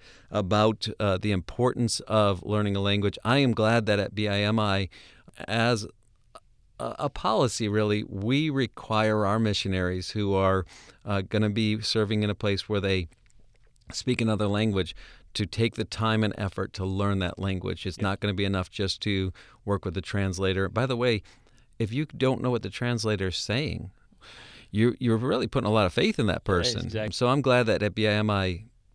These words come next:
Speaker 1: you've gotta learn the language of, of the country you're
Speaker 2: I've
Speaker 1: going
Speaker 2: heard it
Speaker 1: to.
Speaker 2: said over and over and over again from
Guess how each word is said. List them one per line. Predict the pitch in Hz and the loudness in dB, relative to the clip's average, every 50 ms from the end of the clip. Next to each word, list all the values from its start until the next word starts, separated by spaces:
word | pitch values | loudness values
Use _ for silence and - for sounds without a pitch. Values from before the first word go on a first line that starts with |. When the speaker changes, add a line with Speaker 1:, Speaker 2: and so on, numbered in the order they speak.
| _ _ _ _ _ _ _ _ _ _ _ - - | _ _ _ _ _ _ _ _ _ _ _ -14 -12
Speaker 1:
you've | 110 107 107 101 87 | -6 -4 -4 -2 2
gotta | 117 113 110 113 | 2 4 4 4
learn | 113 110 107 104 104 | 4 4 2 2 2
the | 98 95 | 2 2
language | 95 95 98 95 95 90 - - | 2 2 0 0 -2 -2 -4 -4
of, | 95 - | -6 -4
of | - 98 90 | -4 -6 -6
the | - | -6
country | - - 90 82 - - | -4 -4 -6 -4 -4 -2
you're | 87 123 | 0 2
Speaker 2:
I've | 131 143 | 4 4
Speaker 1:
going | 180 | 4
Speaker 2:
heard | 190 165 | 4 4
it | 156 92 80 | 4 2 0
Speaker 1:
to. | 80 | 2
Speaker 2:
said | - 180 175 151 - - - - | 4 4 4 4 2 -4 -2 2
over | 180 202 226 220 226 | 4 6 6 6 6
and | 214 196 | 4 6
over | 196 208 202 196 196 | 4 4 4 4 4
and | 190 185 | 4 4
over | 185 185 170 170 165 | 4 4 4 2 2
again | 147 135 127 120 117 | 2 0 -2 -4 -4
from | - - 131 127 123 120 110 | -6 -8 -8 -6 -6 -6 -8